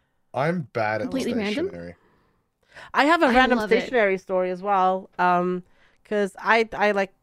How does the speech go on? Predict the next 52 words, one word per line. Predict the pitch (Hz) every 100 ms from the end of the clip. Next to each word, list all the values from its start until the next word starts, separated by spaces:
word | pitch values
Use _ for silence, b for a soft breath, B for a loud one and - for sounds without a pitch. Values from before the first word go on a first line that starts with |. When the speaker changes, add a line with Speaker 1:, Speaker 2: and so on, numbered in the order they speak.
| _ -
Speaker 3:
a |
few, | 190 254
a | 220
few | - 226
months | 196 196
ago, | 185 160
I | 170
got, | 175 170
like, | 170 175
really | 175 208 208 208
into, | 202 196
like, | 175 165 160
actually | - 170 - 196
keeping | 196 208 202 190
a | 170
calendar | - 175 185 208
and | 240 262 196
writing | 180 190 190
everything | 185 190 185 180
down. | 170 151 170 214 b b
Not | 170 180
that | 165
I | 156
do | - 170
that | 156
anymore | 131 175 165 165
right | 160 165
now. | 175 196 269
Of | 214
course | - 165 -
not. | 190 285
I | 175
mean, | 170 170
you | 185 180
know. | 208 311 302 311 370 B B B -
And | 214
I | 220
was | 220
like, | 233 -
"Oh, | 277
yeah, | 277 247
I'm |
gonna | 226 208
do | 190 262
it." | 269 262
And | 208 220 b b -
I'm | 220
never, | 311 392 302
I'm, | - 233
I'm, | 220 240 240
I, | - 214 -
I | -